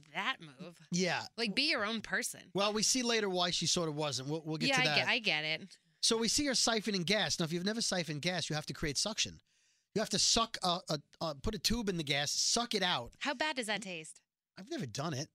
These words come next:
Speaker 1: I was wondering that. I'm like, she's spitting it out. I'm like, "Oh, I can't even imagine
Speaker 2: Well,
Speaker 1: what that
Speaker 2: that's
Speaker 1: must
Speaker 2: usually
Speaker 1: taste
Speaker 2: what the
Speaker 1: like."
Speaker 2: tough guy does in movies. So I was
Speaker 1: Yeah.
Speaker 2: like, "She's pretty
Speaker 1: She's
Speaker 2: badass.
Speaker 1: pretty badass.
Speaker 2: Where did she learn to do this?" Now, Daniel, her dad, is badass, but
Speaker 1: That's true.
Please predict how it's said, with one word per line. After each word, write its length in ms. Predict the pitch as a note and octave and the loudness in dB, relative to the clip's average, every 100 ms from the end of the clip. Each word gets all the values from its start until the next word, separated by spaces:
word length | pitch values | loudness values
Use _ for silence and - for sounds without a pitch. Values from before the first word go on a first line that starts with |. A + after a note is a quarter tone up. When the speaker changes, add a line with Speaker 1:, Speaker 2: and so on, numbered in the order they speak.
| _ _ _ B3+ | _ _ _ 0
Speaker 1:
I 80 | F4+ | 2
was 160 | A4+ | 0
wondering 300 | F4 F#4 E4+ | 0 0 2
that. 80 | B3+ | 2
I'm 80 | G#3 | 2
like, 100 | A#3+ | 2
she's 180 | - B3+ | 2 0
spitting 240 | E4 D#4+ | 0 0
it 60 | D4 | 0
out. 60 | C4 | 0
I'm 60 | |
like, 200 | A#3 G#3 - - | -2 -4 -8 -8
"Oh, 60 | D4 | -4
I 180 | C#4 - | -4 -4
can't 220 | - D4+ | -4 -6
even 160 | D4 A#3+ | -6 -10
imagine 180 | A#3 B3 A#3 B3+ | -14 -16 -10 -2
Speaker 2:
Well, 80 | G#3+ | 2
Speaker 1:
what 20 | |
that 140 | B3+ | 4
Speaker 2:
that's 120 | G#3+ | 4
Speaker 1:
must 100 | G#3 | 4
Speaker 2:
usually 180 | A3+ G#3+ | 4 4
Speaker 1:
taste 40 | G#3+ | 2
Speaker 2:
what 100 | G#3 | 2
the 60 | F#3+ | 2
Speaker 1:
like." 80 | |
Speaker 2:
tough 200 | G3+ G#3 - | 2 2 2
guy 140 | D3+ | 2
does 240 | C#3 C#3+ D3 | 2 0 0
in 60 | |
movies. 340 | G#3 G#3+ C#3 - | 0 0 0 0
So 100 | D3+ | 2
I 40 | |
was 80 | G#3 | 2
Speaker 1:
Yeah. 60 | F#3 | 4
Speaker 2:
like, 80 | |
"She's 200 | D#3+ F#3+ | 2 2
pretty 200 | - - | -2 -6
Speaker 1:
She's 80 | G#3+ | -2
Speaker 2:
badass. 60 | B3 | 0
Speaker 1:
pretty 160 | - F3+ | 2 4
badass. 480 | E3+ A#3+ C#4+ - - - | 4 2 0 -4 -12 -6
Speaker 2:
Where 100 | D3+ | -4
did 100 | A#3 | 0
she 120 | - | 0
learn 160 | D#3 C3 | 0 -2
to 60 | F#3 | -2
do 180 | F#4 | -2
this?" 260 | E4+ A#2 - - | 0 0 0 0
Now, 120 | F#3+ | -2
Daniel, 360 | C#3+ A3 B3 E3 | 0 0 0 -2
her 80 | |
dad, 240 | D#3+ F3+ E3 | -2 -2 -2
is 80 | A2 | -4
badass, 440 | B2+ A2 G2+ - | -6 -6 -2 -2
but 80 | C#3+ | 2
Speaker 1:
That's 240 | - G#3+ - | 0 0 -6
true. 140 | - | -10